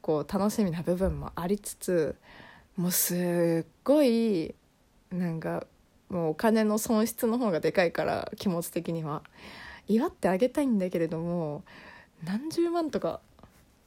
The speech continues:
消えるのよ、一気に。で、今までの人生で一番高かったなって思ったのは本当にそれだね。何万だったんだろう、結局。だから両日の、なんだろう、セットだったから、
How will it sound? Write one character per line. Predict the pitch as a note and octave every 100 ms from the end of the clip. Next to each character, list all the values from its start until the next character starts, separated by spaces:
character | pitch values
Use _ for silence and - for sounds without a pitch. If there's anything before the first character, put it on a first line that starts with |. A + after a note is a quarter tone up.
| _ _ _ -
消 | - G3
え | F#3+
る | G3
の |
よ、 | - -
一 | F3+ - -
気 | G3
に。 | - _ _ -
で、 |
今 | E3+ F3+ B3
ま | D#4+
で |
の | G#3+
人 | F3+ G3
生 | F#3+
で | E3+
一 | D#3+
番 | G3+ G#3+
高 | A3 A3+
か | F#3
っ | -
た | E3
な | E3
っ |
て | - D#3+
思 | D#3+
っ | E3
た | - D#3+
の | D#3
は | D#3
本 | F3+ F#3+
当 | G3
に | F#3+ F#3 - -
そ | - - E3
れ | E3
だ | E3
ね。 | E3 E3
何 | G3 A#3
万 | D#4 A#3+
だ | F3
っ |
た | - E3
ん |
だ | D#3+
ろ | E3
う、 |
結 | - D#3
局。 | - E3+ F3 - - - - - - - _
だ | -
か | F3
ら |
両 | E3+ A#3 C4+
日 | C#4+ C#4+ D4+ C#4+ C4+ C4+ C4
の、 | C4 B3 _ _ _ _ _ _ _ _ _
な | F#3 F#3
ん |
だ | F3
ろ |
う、 |
セ | D#3+ G3+
ッ |
ト | - F3
だ | D3+
っ |
た | - D#3+
か | D3
ら、 | D3+ -